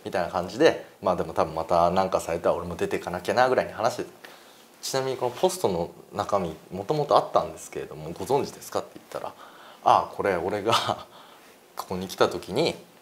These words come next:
中のやつ破壊して中見たんだよ」と。で、そしたらもう手紙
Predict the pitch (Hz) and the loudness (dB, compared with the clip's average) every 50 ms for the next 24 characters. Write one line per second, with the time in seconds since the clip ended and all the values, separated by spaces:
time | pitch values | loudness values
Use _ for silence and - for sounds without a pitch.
0 | - - - 98 98 104 101 - 90 85 80 85 87 - - 85 - - 87 - | -20 -20 -10 -4 0 0 0 0 0 -2 -2 -4 -4 -4 -6 -8 -6 -8 -6 -2
1 | 98 92 87 85 - - - - 156 120 - - - - - - - - - 101 | -2 0 0 -2 -6 -2 4 6 6 6 6 2 -4 -16 -20 -20 -12 -6 -4 -4
2 | 95 - - 90 107 - - 95 - - - - - - - - - - - - | -4 -4 -6 -6 0 4 4 4 4 2 -10 -14 -18 -20 -20 -20 -20 -20 -20 -20
3 | - - - _ - - 123 120 110 - - 92 - - 151 135 95 87 87 85 | -20 -20 -20 _ -4 0 2 2 2 0 -2 -2 2 6 6 8 6 6 0 -2
4 | 87 85 82 - - - - - - - - - - - - - - - - - | -2 -2 -4 -4 -8 -12 -20 -20 -20 -20 -20 -20 -20 -20 -20 -20 -20 -20 -20 -20
5 | - - - - - - _ _ - - 135 139 208 220 | -20 -20 -20 -20 -20 -20 _ _ -2 2 6 6 6 6